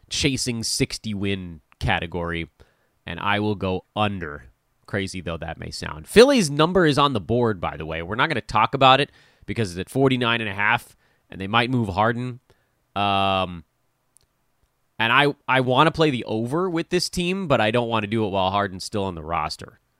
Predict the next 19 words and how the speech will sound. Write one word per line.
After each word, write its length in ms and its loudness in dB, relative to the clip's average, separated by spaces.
Because 240 0
when 80 0
they 100 2
move 320 4
him, 240 4
the 140 4
expectation 600 -2
is 80 -8
that 140 -6
this, 320 -8
this 240 0
line, 320 -2
this 120 -6
season 220 -6
win 140 -6
total, 200 -6
is 80 -10
gonna 140 -6
drop. 480 -4